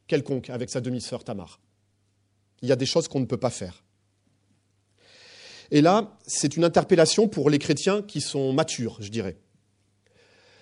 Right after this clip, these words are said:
Parce que, que ce soit, euh, les conseillers, les anciens,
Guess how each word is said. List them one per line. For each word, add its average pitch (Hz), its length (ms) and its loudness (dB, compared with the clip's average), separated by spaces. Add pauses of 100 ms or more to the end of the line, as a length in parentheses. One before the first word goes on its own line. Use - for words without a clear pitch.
(160)
Parce 156 180 4
que, 147 380 2 (140)
que - 60 -14
ce 165 120 -4
soit, 151 400 4
euh, 123 220 2
les 139 180 2
conseillers, 156 840 2
les 135 220 0
anciens, 143 640 -2